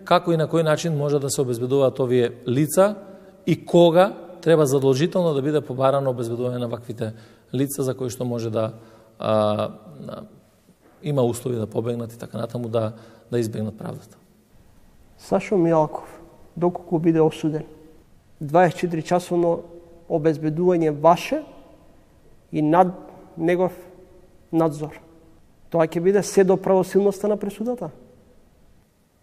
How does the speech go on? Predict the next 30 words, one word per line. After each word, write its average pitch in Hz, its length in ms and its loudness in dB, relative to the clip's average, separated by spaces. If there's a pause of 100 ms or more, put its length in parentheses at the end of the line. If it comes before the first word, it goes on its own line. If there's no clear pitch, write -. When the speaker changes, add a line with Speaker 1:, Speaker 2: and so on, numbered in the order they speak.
(500)
Speaker 1:
Ви 127 140 0
одговорив 165 440 0
на, 165 200 -2
на 135 200 0
ова 113 160 2
прашање. 101 400 -2
Значи, 117 320 -4
ние 180 300 4 (500)
ќе 143 140 2
обезбедуваме 131 880 0 (100)
до 123 200 0
моментот 147 720 -2
додека 127 440 -2
има 165 200 0
решение 151 500 -2
за 123 140 -6
домашен 123 380 -8
притвор. - 360 -18 (960)
Моменталното 135 640 2
решение 185 460 -4
е 185 60 -14 (120)
триесет 143 380 -2
дена. 117 200 -2
Јас 123 160 0
не 180 60 4
можам 165 300 2
да 135 120 2
прејудицирам 139 640 2
што 170 160 -2
ќе 147 280 0